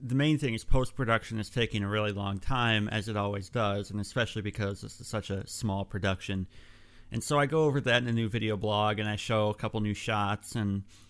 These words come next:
uh, play an excerpt from the soundtrack that I've been working on. And the V F X tutorial is a nearly hour-long continuation of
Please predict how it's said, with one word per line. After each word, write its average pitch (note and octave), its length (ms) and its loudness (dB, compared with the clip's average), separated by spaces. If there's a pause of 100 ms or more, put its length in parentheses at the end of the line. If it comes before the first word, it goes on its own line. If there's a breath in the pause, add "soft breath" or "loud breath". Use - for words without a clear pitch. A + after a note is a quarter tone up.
(600 soft breath)
uh, G2+ 260 4
play B2 240 4
an A#2 80 2
excerpt A#2+ 480 0
from A2+ 140 -2
the G2+ 80 0
soundtrack A2+ 600 2
that A2 100 -2
I've G2 80 -2
been G#2 140 -2
working G#2+ 280 -2
on. G#2 320 -2 (1200)
And B2 640 4
the A#2 220 2
V B2+ 160 4
F B2 140 2
X E3+ 180 0
tutorial A2 480 2
is G#2+ 120 -2
a A2 40 0
nearly G#2+ 340 0
hour-long G#2 600 2
continuation G#2 760 -2
of G2 240 -4